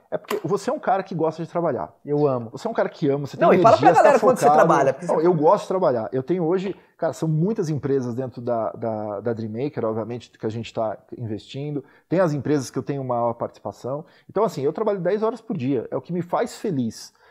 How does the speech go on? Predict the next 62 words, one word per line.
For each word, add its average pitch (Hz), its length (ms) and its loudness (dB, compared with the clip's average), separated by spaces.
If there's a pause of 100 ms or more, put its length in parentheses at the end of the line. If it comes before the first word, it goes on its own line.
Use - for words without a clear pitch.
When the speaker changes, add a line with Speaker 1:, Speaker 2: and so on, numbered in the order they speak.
(100)
Speaker 1:
O - 40 -20
que 185 60 -6
me 180 100 -2
faz 196 260 -2
feliz. 135 300 -4
Então, 135 220 -4
por 208 120 -2
exemplo, 143 240 -4
esse 160 180 -2
ano, 196 140 -2
inclusive, 175 320 -4
eu 185 40 -6
quis 190 140 -12
fazer 175 200 -4
um 175 60 2
acordo 170 300 -2
comigo 165 180 -6
de 160 60 -12
trabalhar 175 320 0
nove. 127 460 -2 (460)
Mas - 100 -4
sabe - 140 -8
o - 20 -4
que 170 60 -6
acontecia? 156 280 -6
Eu 165 40 0
trabalhava 190 400 2
às 113 100 -2
nove 147 380 2
e - 20 0
eu 156 60 -2
falava 165 200 -4
assim, 160 120 -10
"Caramba, 160 340 -10
Speaker 2:
Tá 175 80 -6
Speaker 1:
mas 175 80 -6
eu 180 80 -4
Speaker 2:
faltando 226 160 -2
alguma 175 240 -2
coisa." 147 240 -6
Speaker 1:
Tá - 60 -8
faltando 359 200 0
alguma 214 200 -4
coisa, 226 300 0
eu 226 60 2
tô - 80 -2
aqui 240 320 -2
à 220 80 2
toa 220 420 2
vendo 214 140 -2
série 190 420 2
e - 20 -4
tal, 196 220 2
vou 294 100 -8
mais 330 140 -2
uma 220 120 -2
horinha. 131 260 0
Então 143 140 -4
eu 294 60 -6
falei 208 120 -4
assim, 143 100 -8
"Cara, 127 300 -2